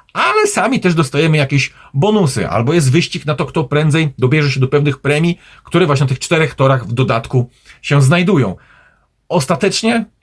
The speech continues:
dużo emocji, słuchajcie. To jest gra o emocjach, o ściskaniu kciuków, o dobieraniu tych kart, czy dolecę, czy nie dolecę, do szalonych lotów, kompletnie nieprzygotowanych, byleby rakiety wyniosły nas na orbitę Ziemi, a potem dolecę do tego Marsa, czy nie.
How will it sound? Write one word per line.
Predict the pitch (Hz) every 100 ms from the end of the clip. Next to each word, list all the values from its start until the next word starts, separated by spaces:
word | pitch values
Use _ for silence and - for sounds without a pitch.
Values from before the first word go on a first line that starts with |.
| -
dużo | 107 104 95 180 143 156
emocji, | 127 131 113
słuchajcie. | - 98 95 - -
To | - 202 208
jest | 170 123
gra | 131 139 147
o | 151 170
emocjach, | 185 196 214 202 110 82 - - -
o | 131
ściskaniu | 127 151 - 175 180 135
kciuków, | - - 208 208 214 - - -
o | 127
dobieraniu | 147 160 170 156
tych | 147 131
kart, | - 180 185 143 -
czy | -
dolecę, | 202 214 208 202 170
czy | -
nie | 185
dolecę, | 196 190 170
do | 156
szalonych | 175 190 196 208 190 - - -
lotów, | 156 196 190 147
kompletnie | - 190 190 -
nieprzygotowanych, | 185 - 160 175 180 180 151
byleby | 185 190
rakiety | 190 185 202 180
wyniosły | 160 180 -
nas | 160 143 - - -
na | 156
orbitę | 185 175 190 165
Ziemi, | 190 190
a | -
potem | 175 233 233 233
dolecę | 220 240 240
do | 208
tego | 220
Marsa, | 220 214 202
czy | -
nie. | 202 196